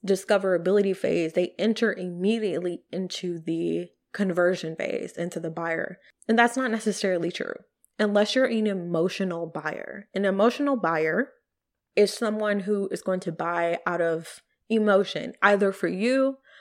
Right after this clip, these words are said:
either for your product. Maybe it's an emotional item for them and it's really relevant and it's inspirational to this particular phase of their life. And they will buy it out of emotion.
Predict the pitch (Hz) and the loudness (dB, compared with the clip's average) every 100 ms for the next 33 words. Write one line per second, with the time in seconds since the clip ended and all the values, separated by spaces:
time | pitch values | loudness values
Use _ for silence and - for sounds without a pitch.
0 | - _ - 190 185 185 - 185 180 170 | -20 _ 2 4 2 -2 -4 -2 0 -2
1 | 175 170 - 175 175 233 254 - 190 180 | 0 -4 -2 -2 2 2 0 -2 -2 -2
2 | 180 170 180 - 160 175 170 175 - 175 | -2 0 -2 -4 -6 -4 -2 -2 -2 -6
3 | 170 165 165 _ - 170 202 208 220 - | -6 -8 -12 _ 0 4 4 4 0 2
4 | 233 233 262 294 _ _ - 185 175 165 | 0 2 -2 -6 _ _ -6 -2 -2 -4
5 | 175 190 185 170 175 175 185 175 165 165 | -2 0 0 0 2 0 0 -2 -4 -6
6 | - 175 175 - 170 170 196 202 190 196 | -10 -12 -10 -6 -4 -4 -4 -6 -6 -4
7 | 175 170 _ _ _ _ _ - 185 - | -4 -6 _ _ _ _ _ -4 -4 -4
8 | 190 175 180 175 175 165 175 170 175 170 | -4 -4 0 -2 0 -2 -2 -4 -4 -2
9 | 175 185 269 - - _ _ _ - - | -2 -2 -4 -8 -20 _ _ _ -12 0
10 | 208 208 214 180 175 175 - 175 170 170 | 2 6 6 4 2 2 0 0 -2 -4
11 | 175 170 - - 190 | -2 -2 -4 -8 -10